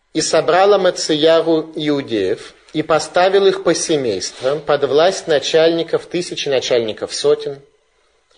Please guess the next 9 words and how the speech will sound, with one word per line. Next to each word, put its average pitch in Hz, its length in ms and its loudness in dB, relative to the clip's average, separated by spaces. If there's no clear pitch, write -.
и 151 140 -2
нанял 196 540 4
он 190 220 4
из 165 180 0
израильтян 139 840 2
сто - 240 -6
тысяч 180 500 -4
храбрых 147 640 0
воинов 107 460 -2